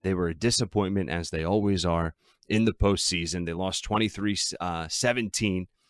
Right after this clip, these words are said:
to the San Francisco forty-niners. This year is going to fall heavily on the shoulders of Dak Prescott. A-, and we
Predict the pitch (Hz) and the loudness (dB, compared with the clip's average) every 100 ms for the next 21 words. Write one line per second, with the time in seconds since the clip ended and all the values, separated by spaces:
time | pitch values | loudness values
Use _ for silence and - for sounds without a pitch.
0 | - _ - 101 85 - 104 95 92 101 | -20 _ -6 -4 -2 2 0 0 -4 -4
1 | - 92 - 104 92 82 95 95 92 87 | 0 0 2 2 2 2 2 2 0 -2
2 | - _ _ _ _ _ _ _ _ 104 | -10 _ _ _ _ _ _ _ _ 2
3 | 156 165 - 117 131 98 82 - _ _ | 4 4 2 2 4 2 0 -8 _ _
4 | _ _ _ _ _ _ _ - 113 - | _ _ _ _ _ _ _ -2 0 2
5 | 110 104 98 - - 98 90 85 120 120 | 2 2 0 -2 0 2 2 2 0 2
6 | 107 85 71 _ - 95 87 - 95 92 | 0 -2 -6 _ -4 -2 -2 -2 -2 -2
7 | 85 85 76 87 80 - 76 - 80 - | -4 -6 -6 -6 -6 -8 -6 -6 -8 -14
8 | _ _ _ 104 101 104 101 120 | _ _ _ -4 0 0 2 2